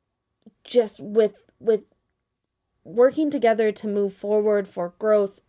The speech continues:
and just positive things. So we have another trine. We just had two sextile, or we've had one sextile and two trines already.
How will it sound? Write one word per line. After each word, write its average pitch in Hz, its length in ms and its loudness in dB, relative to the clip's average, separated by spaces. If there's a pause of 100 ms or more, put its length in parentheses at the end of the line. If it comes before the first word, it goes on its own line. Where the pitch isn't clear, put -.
and 196 380 -8
just - 240 -12
positive 254 560 -6
things. - 540 -16 (960)
So - 120 -2
we 277 100 2
have 277 160 -2
another 226 440 0
trine. 170 280 -6
We 190 80 -2
just 196 240 -8
had 196 180 -2
two 320 180 -2
sextile, 269 600 -2
or 208 140 2
we've 208 200 -6
had 196 160 -4
one 277 200 0
sextile 240 520 -2
and 196 180 -4
two 226 140 -6
trines 226 320 -6
already. 190 440 -2